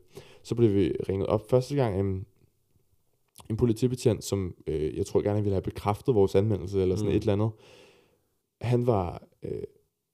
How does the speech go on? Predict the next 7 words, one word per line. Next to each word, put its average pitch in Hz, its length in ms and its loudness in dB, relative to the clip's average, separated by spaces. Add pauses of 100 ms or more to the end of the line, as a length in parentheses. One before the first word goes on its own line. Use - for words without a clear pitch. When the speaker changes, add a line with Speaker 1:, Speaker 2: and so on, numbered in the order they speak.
(960)
Speaker 1:
ikke 104 140 -2
spor - 160 -2
medfølende 87 560 -2 (200)
Speaker 2:
Nej. 85 240 -6
Speaker 1:
overhovedet. 95 580 6
Altså, 95 160 4
ja, 92 120 6